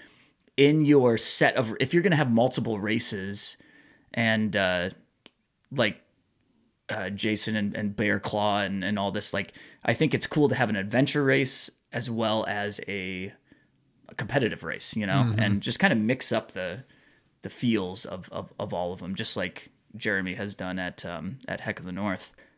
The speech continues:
Speaker 1: Yeah, I mean, super interesting. I wanted, uh, to kinda talk about fat bikes and, and your season and, and all that, but this was all before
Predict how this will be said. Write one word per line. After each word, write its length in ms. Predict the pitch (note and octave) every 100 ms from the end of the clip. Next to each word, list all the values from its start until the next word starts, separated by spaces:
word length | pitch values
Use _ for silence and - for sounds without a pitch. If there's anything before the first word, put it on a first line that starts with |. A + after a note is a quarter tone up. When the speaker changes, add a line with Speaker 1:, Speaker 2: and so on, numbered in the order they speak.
| _
Speaker 1:
Yeah, 240 | - E3+ - C#3+
I 40 |
mean, 240 | D#3 C3
super 320 | - - G#3 F3
interesting. 520 | E3 - E3 D#3 C#3 - _ _ _ -
I 120 | -
wanted, 440 | C#3 C#3+ D#3 D#3 C#3+
uh, 420 | C3 C3 B2 A#2+
to 260 | - - -
kinda 160 | C#3
talk 160 | - C3+
about 220 | A#2+ A2+
fat 260 | - C3+ -
bikes 400 | C3 A#2+ - A#2+
and, 380 | A2 G#2 G#2+ A#2 - _ -
and 180 | A#2+ A2
your 120 | G#2+
season 560 | - C#3 C#3+ C#3 B2+
and, 400 | A#2 A2 G2+ G2+ -
and 120 | A#2+
all 140 | A#2
that, 340 | A2+ A#2+ B2+ A#2
but 200 | A#2 -
this 160 | D3+
was 120 | D#3 C3
all 140 | C3+
before 540 | B2 - C3+ C3 A2+